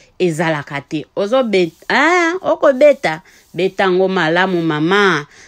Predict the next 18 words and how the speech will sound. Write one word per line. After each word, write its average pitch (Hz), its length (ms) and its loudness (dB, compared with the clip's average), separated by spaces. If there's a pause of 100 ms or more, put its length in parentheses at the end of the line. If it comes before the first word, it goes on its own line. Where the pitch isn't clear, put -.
Bato 160 220 -4
nyonso 180 300 0
si 175 140 -10
bayebi, 160 760 -4 (220)
eh, 147 560 -10
source - 540 -6
nango. 147 480 -4
Ato 160 360 -4
beti. 156 560 -4 (240)
Ato 160 380 -2
fingi 170 460 -4
bango. 147 440 -4 (260)
Ezo 151 280 -4
sopa 156 500 -6
yo, 185 200 -2
ezo 165 240 -6
sala 160 360 -4
soni. 143 580 -4